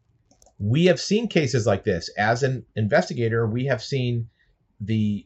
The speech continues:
counterparties to cases we've worked on have hired private investigators that have done illegal things. Illegal for asset searches, for tracking, for hacking,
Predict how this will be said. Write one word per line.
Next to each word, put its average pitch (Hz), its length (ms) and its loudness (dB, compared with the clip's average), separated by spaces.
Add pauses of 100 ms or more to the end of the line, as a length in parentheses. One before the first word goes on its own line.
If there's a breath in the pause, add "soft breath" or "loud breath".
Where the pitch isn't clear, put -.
(120)
counterparties 113 840 0
to 120 140 -4
cases 113 480 -2
we've 107 180 -2
worked 180 240 -4
on 101 300 -4 (220 soft breath)
have 104 140 -4
hired 120 320 2
private 131 280 2
investigators 117 640 -2
that 120 120 4
have 113 100 0
done 117 280 0
illegal 113 520 0
things. 117 480 -2 (380)
Illegal 113 480 2
for 110 600 0
asset 127 380 0
searches, 95 420 -4
for 101 140 -6
tracking, 123 600 -2
for 98 200 -6
hacking, 110 680 -6